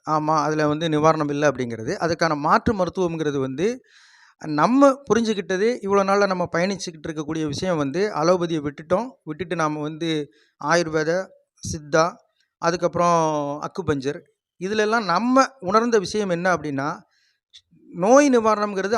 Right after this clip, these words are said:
அல்லாஹ் தான் கொடுக்குறான். அல்லாஹுவை தவிர வேற யாருமே, ஆ, இது இல்ல.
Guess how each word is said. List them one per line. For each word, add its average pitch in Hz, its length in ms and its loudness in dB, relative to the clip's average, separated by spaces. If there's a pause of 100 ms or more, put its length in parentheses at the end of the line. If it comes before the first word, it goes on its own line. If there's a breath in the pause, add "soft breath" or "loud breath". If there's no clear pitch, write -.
அல்லாஹ் 202 340 2
தான் 208 120 0
கொடுக்குறான். 143 340 -4 (520 soft breath)
அல்லாஹுவை 202 480 0 (120)
தவிர 156 220 0
வேற 170 180 -2
யாருமே, 156 380 -2 (600)
ஆ, 156 120 -6 (340)
இது 147 200 -4
இல்ல. 143 120 -2